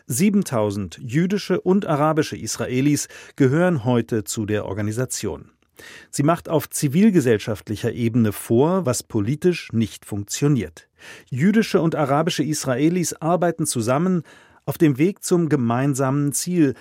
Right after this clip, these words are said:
einem gerechten Frieden zwischen zwei Staaten, Israel und Palästina. Momentan ist Standing Together vor allem im Westjordanland aktiv. Gruppen von Aktivisten fahren dorthin, um Palästinenser zu beschützen.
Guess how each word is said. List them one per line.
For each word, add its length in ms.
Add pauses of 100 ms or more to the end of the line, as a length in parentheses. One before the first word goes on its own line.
einem 300
gerechten 560
Frieden 460
zwischen 340
zwei 300
Staaten, 580 (240)
Israel 800
und 220
Palästina. 680 (800)
Momentan 600
ist 300
Standing 460
Together 420
vor 260
allem 360
im 180
Westjordanland 800
aktiv. 500 (460)
Gruppen 400
von 260
Aktivisten 680
fahren 340
dorthin, 480
um 140
Palästinenser 840
zu 140
beschützen. 540